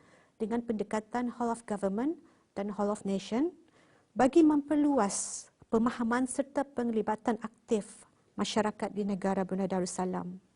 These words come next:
Seiring dengan itu jua bagi memastikan kemajuan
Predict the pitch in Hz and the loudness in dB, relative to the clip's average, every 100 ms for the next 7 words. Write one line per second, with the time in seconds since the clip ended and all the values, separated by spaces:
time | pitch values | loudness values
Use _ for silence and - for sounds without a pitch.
0 | _ _ _ _ - - _ _ - - | _ _ _ _ -20 -20 _ _ -8 0
1 | 233 277 320 294 277 262 254 - 233 226 | 4 6 6 6 4 2 0 0 0 0
2 | 233 262 240 - - _ - 247 262 254 | 2 2 2 -2 -20 _ -2 2 4 4
3 | 233 233 - - 294 294 269 233 233 226 | 4 -2 -4 -4 0 0 2 0 0 0
4 | 233 | 0